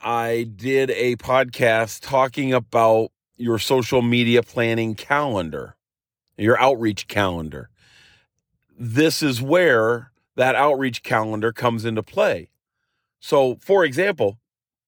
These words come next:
when you're setting up your twenty twenty-four calendar, hint, hint, wink, wink, nod, nod, now's the time to be looking at your twenty twenty-four social media planning calendar,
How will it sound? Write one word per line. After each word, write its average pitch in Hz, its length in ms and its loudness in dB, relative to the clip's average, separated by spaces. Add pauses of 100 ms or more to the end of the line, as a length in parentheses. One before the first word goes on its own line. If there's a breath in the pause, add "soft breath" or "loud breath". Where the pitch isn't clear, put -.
(600)
when 123 240 -4
you're 165 160 2
setting 175 420 0
up 165 200 0
your 139 120 -2
twenty 147 380 -2
twenty-four 139 680 -2
calendar, 120 640 -2 (280 soft breath)
hint, 131 300 0
hint, 131 340 -2
wink, 127 280 -4
wink, 127 220 2
nod, 117 320 2
nod, 123 420 2 (320 soft breath)
now's 131 440 2
the 135 120 0
time 127 400 -2
to 123 60 -4
be 123 180 0
looking 123 400 0
at 110 120 -2
your 113 100 -4
twenty 120 380 -4
twenty-four 117 800 0 (400 soft breath)
social 120 400 0
media 107 400 2
planning 98 480 -2
calendar, 92 640 -4